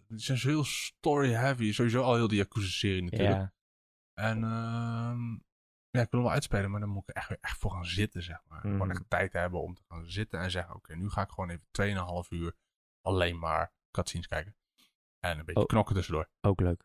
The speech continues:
Speaker 1: Ja, nee, ja,
Speaker 2: Ja,
Speaker 1: het is
Speaker 2: ook
Speaker 1: hartstikke
Speaker 2: leuk.
Speaker 1: vet. Want de verhalen zijn altijd wel super tof. En de games
Speaker 2: Mhm.
Speaker 1: zijn ook gewoon ontzettend gaaf. Maar ja, je moet er gewoon echt wel echt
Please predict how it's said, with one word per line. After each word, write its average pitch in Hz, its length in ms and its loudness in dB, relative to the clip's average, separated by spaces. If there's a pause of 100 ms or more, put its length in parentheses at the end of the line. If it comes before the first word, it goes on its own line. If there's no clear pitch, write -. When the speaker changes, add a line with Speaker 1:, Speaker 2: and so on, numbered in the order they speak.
Speaker 1:
Ja, 160 220 4
nee, 160 180 4
ja, 117 160 4
Speaker 2:
Ja, 87 60 4
Speaker 1:
het 90 80 -2
is - 20 0
Speaker 2:
ook 98 60 2
Speaker 1:
hartstikke 95 360 2
Speaker 2:
leuk. 113 100 6
Speaker 1:
vet. - 100 -8
Want 87 120 -8
de 87 80 -6
verhalen 104 240 2
zijn 92 140 -2
altijd 87 120 -8 (100)
wel - 100 -4
super - 220 0
tof. 92 220 0
En 90 80 -6
de 92 60 -6
games - 160 2
Speaker 2:
Mhm. 92 80 -4
Speaker 1:
zijn 90 120 -4
ook 87 140 -10
gewoon 87 380 -6
ontzettend 92 460 0
gaaf. 90 360 0
Maar 87 180 -4
ja, 78 140 -6
je 95 60 -4
moet 117 160 0
er 104 60 -6
gewoon 104 160 -2
echt - 220 -8
wel - 140 -8
echt - 400 -8